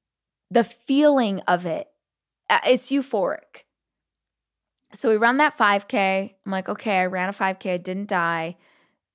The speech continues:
Now it's time to run this half marathon." And it's so exciting. I mean, those of you who are runners,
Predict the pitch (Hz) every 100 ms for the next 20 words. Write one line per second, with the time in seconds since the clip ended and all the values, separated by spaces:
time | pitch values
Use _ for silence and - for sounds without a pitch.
0 | _ 208 175 208 214 - 233 185 185 -
1 | 185 180 175 185 185 - - 180 190 180
2 | 185 185 175 180 175 170 208 220 _ _
3 | 196 196 190 190 185 190 - _ _ _
4 | _ _ _ - 262 - - - - -
5 | - 294 277 269 262 247 240 - - 180
6 | 180 87 57 - _ _ 226 247 247 247
7 | 240 233 233 226 _ _ _ _ _ _
8 | 214 254 294 320 330 359 302 262 226 214
9 | 208 214 233 262